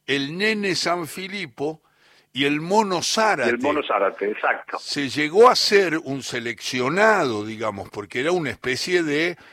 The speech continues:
Speaker 1: especialistas en su puesto. Nadie va a olvidar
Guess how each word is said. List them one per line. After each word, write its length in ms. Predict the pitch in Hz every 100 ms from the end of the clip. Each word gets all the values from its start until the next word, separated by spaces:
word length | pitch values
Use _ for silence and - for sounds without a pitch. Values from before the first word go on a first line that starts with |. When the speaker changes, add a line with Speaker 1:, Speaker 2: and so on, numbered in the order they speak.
| - - _ -
Speaker 1:
especialistas 1200 | 123 - 143 131 - 139 135 196 226 - 139 -
en 120 | 110
su 240 | - 120 -
puesto. 500 | 196 208 - 120 98
Nadie 420 | 120 131 139 123
va 120 | 113
a 40 |
olvidar 640 | 123 123 131 127 156 147